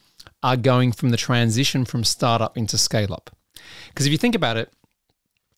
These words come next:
when you're a startup, <laughs> which might be you in a garage with a mate or a couple of friends,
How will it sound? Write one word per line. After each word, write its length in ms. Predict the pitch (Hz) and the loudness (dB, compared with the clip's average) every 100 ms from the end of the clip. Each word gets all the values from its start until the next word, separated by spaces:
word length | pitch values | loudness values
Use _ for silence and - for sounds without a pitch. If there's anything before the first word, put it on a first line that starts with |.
| - | -4
when 180 | 143 170 | 2 4
you're 320 | 202 185 175 - | 6 6 4 2
a 80 | 127 | 0
startup, 480 | - 120 98 104 - | 0 0 0 -2 -2
<laughs> 260 | - - 143 | -2 0 0
which 240 | 107 - | 2 2
might 220 | 143 147 | 2 0
be 240 | 139 120 110 - - - | -2 -2 -4 -12 -20 -8
you 460 | - 135 139 143 143 | 0 4 6 6 4
in 180 | 139 117 | 2 2
a 160 | 113 | 2
garage 640 | 107 123 120 123 120 120 110 | 2 2 2 4 4 2 0
with 240 | 110 107 | 0 0
a 60 | 107 | 0
mate 440 | 110 117 120 - | 0 0 0 -2
or 80 | 135 | -4
a 40 | |
couple 240 | 120 123 120 | -2 -4 -4
of 80 | 101 | -2
friends, 440 | 113 107 107 | -2 0 -2